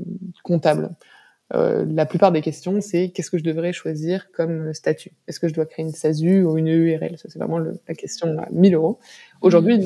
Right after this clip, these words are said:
Speaker 1: nous, en tant que Shine, on peut, enfin, on, on a des infos, mais on a, on n'est pas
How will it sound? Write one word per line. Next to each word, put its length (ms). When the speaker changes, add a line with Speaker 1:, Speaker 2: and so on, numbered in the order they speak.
Speaker 1:
nous, 160
en 100
tant 140
que 60
Shine, 220
on 140
peut, 300
enfin, 140
on, 100
on 60
a 80
des 200
infos, 260
mais 120
on 140
a, 60
on 40
n'est 80
pas 120